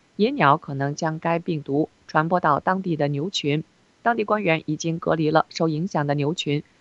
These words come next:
并强调需要加强防疫措施，以防病毒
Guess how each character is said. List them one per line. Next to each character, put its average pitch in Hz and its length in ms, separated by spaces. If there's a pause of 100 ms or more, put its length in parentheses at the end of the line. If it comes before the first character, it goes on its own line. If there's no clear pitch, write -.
(140)
并 220 180
强 170 200
调 175 220
需 - 140
要 151 140
加 165 220
强 143 320
防 143 180
疫 147 80
措 151 180
施， 185 300 (240)
以 185 140
防 180 200
病 175 220
毒 135 240